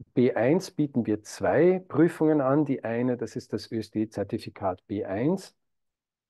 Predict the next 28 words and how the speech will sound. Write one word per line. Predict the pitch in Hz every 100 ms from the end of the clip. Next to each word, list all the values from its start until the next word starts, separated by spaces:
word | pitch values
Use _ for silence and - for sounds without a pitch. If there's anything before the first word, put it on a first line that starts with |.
| _ _ _
Das | 131 143
ist | 165 -
eine | 117 135
langjährige | 117 127 165 131 120 117 127
Kooperation | 127 117 113 107 104 - 113 117 120 - -
mit | - 110 104
dem | 95 92 _ _ -
Goethe-Institut | 113 170 170 147 139 - 123 - 127 123 127 _ _ _
und | 120 110
der | 107
Universität | 107 101 98 - 85 85 87 -
Fribourg | _ - 104 151 180 139 147 160 165
in | 107 98
der | 82
Schweiz. | - - 95 92 104 165 185 - _ _ _ _ - _ -
Also | 107 101
das, | 95 92 - -
äh, | 101 98 104 -
Goethe-Zertifikat | 117 123 113 - 101 107 - - 95 90 -
B | 101 101
eins | 90 107 135 135
und | 98
das | 98 -
Ö | -
S | 104 -
D-Zertifikat | 107 120 117 110 113 110 - 101 95
B | 101 87
eins | 95 98 -